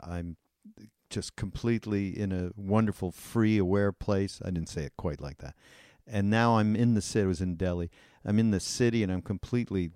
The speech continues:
you know, bamboozled. I'm not holding any awareness or anything. Wh-, do you, what do you, do you have to be in a, in the Himalayas?" And it was this question. And he said, "Absolutely not.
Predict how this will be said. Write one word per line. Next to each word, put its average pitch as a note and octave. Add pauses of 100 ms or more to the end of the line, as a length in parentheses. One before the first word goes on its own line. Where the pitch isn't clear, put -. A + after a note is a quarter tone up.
(840)
you A2
know, F2+ (280)
bamboozled. G2
I'm F#2+
not A#2
holding F#2
any E2+
awareness E2+
or F#2
anything. F2 (580)
Wh-, A#2+ (100)
do G#2+
you, A2+ (140)
what B2+
do C3+
you, A2
do G2
you G#2
have A2+
to B2+
be B2
in A#2
a, A2+
in A2+
the A#2
Himalayas?" A#2
And A2
it A2+
was C#3
this E3
question. B2+ (220)
And A#2
he A#2+
said, A2+
"Absolutely B2+
not. G#2